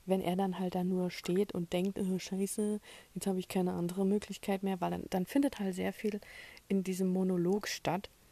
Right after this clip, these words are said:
Und, ähm, das kann man machen. <laughs> Natürlich, das ist jetzt nichts, was man nicht machen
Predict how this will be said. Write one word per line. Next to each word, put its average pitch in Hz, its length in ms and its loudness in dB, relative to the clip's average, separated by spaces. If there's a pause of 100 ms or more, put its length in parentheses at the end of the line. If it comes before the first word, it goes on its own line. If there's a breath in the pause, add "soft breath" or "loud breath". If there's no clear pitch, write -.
(420 soft breath)
Und, 180 340 0
ähm, 170 400 -2 (140)
das 175 200 -6
kann - 200 -2
man 302 200 2
machen. 320 320 -2
<laughs> - 800 -16
Natürlich, 254 480 2
das 190 160 -2
ist 190 140 -4
jetzt - 180 -4
nichts, - 320 -4
was 190 200 -2
man 180 120 0
nicht - 260 -4
machen 185 380 -4